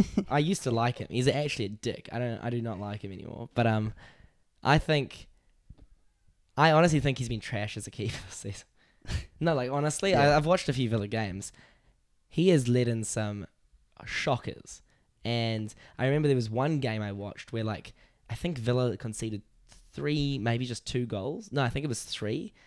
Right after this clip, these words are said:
Speaker 2: All three of them, you chuck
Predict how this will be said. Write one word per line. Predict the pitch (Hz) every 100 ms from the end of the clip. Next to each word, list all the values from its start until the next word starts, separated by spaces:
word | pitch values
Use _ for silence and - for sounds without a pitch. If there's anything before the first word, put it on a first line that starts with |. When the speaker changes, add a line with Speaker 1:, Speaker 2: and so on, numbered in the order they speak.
| _ _
Speaker 2:
All | 147 170
three | 160 - 139
of | 131 110
them, | 107 107 151 - _ _ _ _
you | 131
chuck | 143 151 120 -